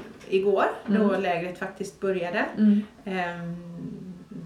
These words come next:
Speaker 1: de flesta, eller vi som håller på med nosework vet kanske att det har varit ett läger redan innan, förra
Speaker 2: Mm.
Speaker 1: veckan,
Speaker 2: Mm.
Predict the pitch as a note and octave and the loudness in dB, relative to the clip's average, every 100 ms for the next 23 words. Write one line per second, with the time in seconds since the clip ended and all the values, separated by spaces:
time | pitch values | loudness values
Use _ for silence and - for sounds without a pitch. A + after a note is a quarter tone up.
0 | G#3 - - G3 G3+ A3 - G#3 G3+ G3+ | -14 -16 -2 0 2 0 2 4 6 4
1 | F#3+ F#3+ F#3+ G3+ G3+ G3 G3 G3+ G3 F#3 | 2 -2 -2 0 0 0 0 -2 0 -2
2 | F3+ A3+ A3+ G3 F#3+ F#3 F#3 F#3 F#3 G3 | -2 -2 0 -2 -2 -6 -4 -4 -2 -2
3 | F#3 F3 G3 F#3+ F3 B3 B3 G3 F#3 E3+ | 0 0 -2 0 2 2 0 -4 -2 0
4 | E3 E3 F3 D#3 C#3+ D3+ F3+ D3+ C4 C4 | 0 -2 -2 -2 -2 -2 -2 0 0 0
5 | - G3 A3 - - - F#3+ G3+ | 2 4 4 2 -2 0 0 0